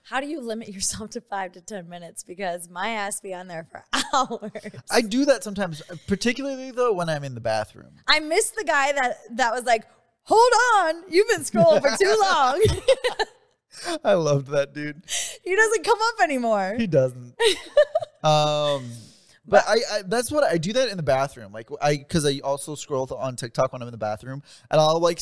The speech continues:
Speaker 2: be sitting on the toilet for, like, three hours because <laughs> I've been just scrolling on TikTok when it really, I've been done pooping for three and a half hours, you know? <laughs>
Speaker 1: What?
Speaker 2: Like, I've just been sitting there just scrolling through because I didn't wanna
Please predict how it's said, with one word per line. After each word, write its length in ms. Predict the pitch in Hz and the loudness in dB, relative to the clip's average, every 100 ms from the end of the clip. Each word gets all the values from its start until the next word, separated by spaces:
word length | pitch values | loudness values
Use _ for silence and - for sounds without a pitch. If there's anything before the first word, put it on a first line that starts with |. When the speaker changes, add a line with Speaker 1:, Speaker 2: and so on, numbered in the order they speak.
| - | -6
Speaker 2:
be 80 | 185 | -6
sitting 240 | 190 185 | -4 -2
on 80 | 185 | -2
the 80 | 170 | -4
toilet 300 | 151 147 123 | -2 -4 -4
for, 60 | |
like, 120 | 135 - - | -8 -10 -8
three 460 | 143 131 151 165 | -8 -4 -2 0
hours 560 | 151 139 143 131 131 123 | 0 2 2 0 -4 -10
because 320 | 147 143 180 | -14 -12 -4
<laughs> 40 | 196 | -4
I've 160 | - 220 | -4 -8
been 200 | 190 190 | -6 -2
just 380 | 175 - - - | -4 -4 -8 -8
scrolling 500 | 190 170 226 196 233 | -4 0 0 0 -2
on 160 | 180 | -4
TikTok 400 | - 180 - 151 - - - | -4 -4 -4 -8 -10 -18 0
when 160 | 220 | 4
it 160 | 220 202 | 4 2
really, 220 | 202 220 | 0 2
I've 160 | 165 156 | 2 0
been 160 | 180 | 0
done 220 | 160 170 165 | -2 -2 0
pooping 340 | 170 165 139 | -2 -2 -8
for 460 | - 135 123 113 _ _ _ _ _ _ _ _ - | -4 -2 -2 -6 _ _ _ _ _ _ _ _ -8
three 240 | 143 143 | -4 -4
and 100 | 127 | -2
a 100 | 127 - | -4 0
half 300 | 143 131 170 | 0 2 0
hours, 500 | 208 139 151 - 151 | -2 -4 -12 -16 -12
you 80 | |
know? 260 | 151 147 - 262 | -12 -12 -16 _
<laughs> 40 | 196 _ - - _ 302 285 | _ _ -20 -20 _ -16 -12
Speaker 1:
What? 380 | - 226 302 240 | -12 -12 -8 2
Speaker 2:
Like, 200 | 196 190 | 2 4
I've 140 | 220 | 2
just 220 | 185 208 165 | 0 -2 -2
been 140 | 214 | -4
sitting 400 | - 208 220 196 | 2 4 4 2
there 400 | 160 139 135 - - - | 4 4 4 -4 -18 -6
just 340 | 170 190 214 - | 0 0 -2 -8
scrolling 760 | - - 165 175 202 208 185 | -8 -2 4 6 6 0 -4
through 280 | 208 220 208 | -2 -2 -2
because 260 | 185 190 | -4 0
I 60 | 160 | 0
didn't 320 | 156 214 214 | 4 2 2
wanna 140 | 220 | -4